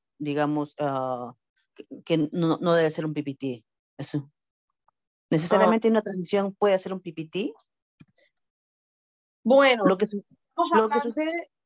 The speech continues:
Speaker 1: eh, lo que sucede es lo siguiente, o sea, porque yo tengo el P P T todavía, eh, digamos, se supone que en el E I P está, eh, en mayo, ¿verdad?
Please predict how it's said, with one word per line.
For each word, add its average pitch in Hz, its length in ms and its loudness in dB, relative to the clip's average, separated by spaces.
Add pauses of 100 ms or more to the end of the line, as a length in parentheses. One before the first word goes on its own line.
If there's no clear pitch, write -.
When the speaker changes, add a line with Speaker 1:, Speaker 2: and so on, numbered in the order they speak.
(180)
Speaker 1:
eh, 220 80 2
lo 220 100 2
que 220 120 0
sucede 226 160 -2
es 330 60 -2
lo 294 60 0
siguiente, 180 500 -4
o - 20 -10
sea, 135 260 -6 (200)
porque 175 240 -6
yo 214 160 0
tengo 254 200 0
el 247 80 -2
P 208 100 -6
P 185 220 -8
T 196 160 -6
todavía, 170 720 2
eh, 131 320 -4 (400)
digamos, 147 500 -2 (360)
se 160 80 -2
supone 196 400 0
que 190 220 -2
en 151 160 2
el 143 200 0
E 165 80 2
I 170 60 0
P 196 340 -10
está, 151 400 -4
eh, 127 340 -8
en 139 180 -4
mayo, 143 380 0
¿verdad? 135 380 -8